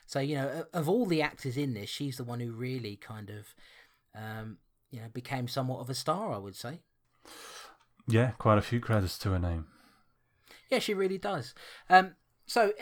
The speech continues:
Speaker 1: yeah, we've got the family there. They're at the gas station. They, uh, refuel, and then they head back out. Uh, now, I believe, I, again, I didn't put it in the plot summary, but they're looking for a silver mine.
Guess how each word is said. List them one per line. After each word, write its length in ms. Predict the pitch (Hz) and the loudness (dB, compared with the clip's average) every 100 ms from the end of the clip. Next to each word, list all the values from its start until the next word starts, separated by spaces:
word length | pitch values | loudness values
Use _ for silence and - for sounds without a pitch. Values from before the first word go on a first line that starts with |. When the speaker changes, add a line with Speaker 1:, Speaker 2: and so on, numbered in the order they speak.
| - | 0
Speaker 1:
yeah, 140 | 208 | 0
we've 160 | 120 170 | 2 2
got 120 | 214 | 0
the 60 | 185 | 2
family 320 | 165 147 127 | 0 2 0
there. 260 | 120 131 208 | -2 -2 0
They're 100 | 143 | -2
at 60 | |
the 60 | 131 | -2
gas 220 | 120 110 | -4 -4
station. 540 | - 117 120 - 147 127 | -4 -6 -4 -4 -4 -4
They, 280 | 123 120 | -4 -2
uh, 180 | 120 120 | -2 -4
refuel, 640 | 127 135 147 - 139 156 214 | -4 -2 -2 -2 0 2 2
and 100 | 160 | 0
then 100 | 147 | 0
they 160 | 156 | -2
head 260 | 156 202 175 | -2 -2 -2
back 220 | 156 - | -4 -4
out. 260 | 139 131 127 - - - - - - | -4 -6 -6 -16 -20 -20 -20 -12 -2
Uh, 120 | 147 | 0
now, 200 | 180 175 | 0 -2
I 80 | 175 | -2
believe, 380 | 175 240 285 180 | 0 0 0 0
I, 100 | 131 | -2
again, 260 | 120 127 120 | -2 -2 -2
I 60 | 107 | -2
didn't 200 | 123 123 | -6 -2
put 100 | 143 | -2
it 40 | |
in 60 | 170 | -2
the 60 | |
plot 220 | 202 233 | -2 -2
summary, 240 | 151 113 113 | -2 -4 -4
but 140 | 143 | -4
they're 100 | 165 | -2
looking 240 | 185 190 185 | -2 -4 -4
for 140 | - | -4
a 40 | 151 | -2
silver 480 | - 190 180 160 | -2 0 0 0
mine. 540 | 165 147 139 160 220 | -2 0 -2 -2 -6